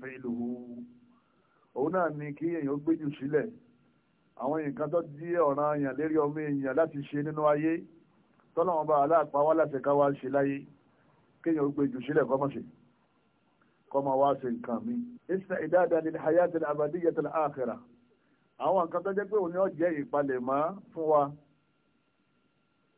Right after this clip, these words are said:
Èsì ń pa. Níta pa léṣe kalẹ̀.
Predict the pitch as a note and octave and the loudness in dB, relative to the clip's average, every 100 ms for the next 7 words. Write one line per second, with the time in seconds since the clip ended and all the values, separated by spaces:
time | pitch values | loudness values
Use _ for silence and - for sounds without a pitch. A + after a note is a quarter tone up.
0 | _ _ _ _ _ B2+ B2 C3+ C3 C3+ | _ _ _ _ _ -6 -4 -6 -2 2
1 | D3 D3 D3 _ _ _ _ _ _ _ | 4 2 -6 _ _ _ _ _ _ _
2 | _ _ _ _ C#3 D#3 F3 F3+ D#3 D#3+ | _ _ _ _ -4 2 2 2 -2 -2
3 | E3+ C#3+ C#3+ C3+ A#2+ | -2 0 0 0 -2